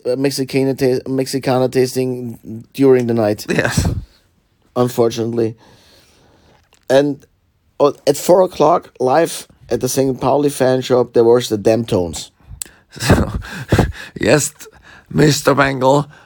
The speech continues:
Speaker 2: what is your opinion on the Damn Tones?
Speaker 1: Yeah, they, they were, they were
Speaker 2: They were
Speaker 1: doing
Speaker 2: singing, songwriting.
Speaker 1: Yeah.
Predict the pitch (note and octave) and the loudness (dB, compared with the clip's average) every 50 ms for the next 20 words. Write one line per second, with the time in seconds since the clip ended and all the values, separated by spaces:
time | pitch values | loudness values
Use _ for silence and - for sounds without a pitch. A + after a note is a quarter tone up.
0 | _ _ - - C#3 C#3+ C#3+ E3 D#3 - D3+ C#3+ C#3+ D3 A#2+ G#2+ C#3 - - C#3+ | _ _ 0 2 2 4 4 2 0 0 0 0 0 0 -4 -6 0 2 2 2
1 | C#3+ C#3 C#3 C#3+ C3+ B2+ C3+ C3+ A2 - G#2 - - B2 - - - B2+ A#2 C3+ | 2 0 0 0 0 0 -2 -4 -6 -4 -4 -4 -4 -4 -6 -4 -2 -2 -2 -4
2 | B2 A#2+ A2 - - _ _ - B2+ D3+ E3 E3 F#3+ A#3+ B3 A#3+ A#3+ B3 A#3 C4+ | -6 -8 -12 -16 -20 _ _ -8 -6 -4 -4 -4 -4 0 2 2 0 0 0 0
3 | A3+ G#3 - F#3+ F#3 A#3+ C#4+ B3+ F#3+ - - - G3 - G#3+ G3+ E3+ D3+ D#3 E3 | 0 0 2 2 2 2 2 0 -2 -4 -4 -6 -4 0 2 4 4 4 4 2
4 | E3+ D3+ - - D#3 D3+ D#3 D#3 D#3+ D#3+ E3 D#3+ C3+ - - D3+ C#3+ D3+ D3+ D3 | 0 0 0 -2 0 0 0 0 0 0 0 0 -2 0 0 0 0 0 -2 -2
5 | C#3 B2+ A#2+ B2 - D3 - - - - - - - C3+ D3+ E3+ F#3+ G3 A3+ | -2 0 0 0 -2 -4 -8 -10 -14 -20 -20 -12 -6 -4 -2 0 0 -2 -2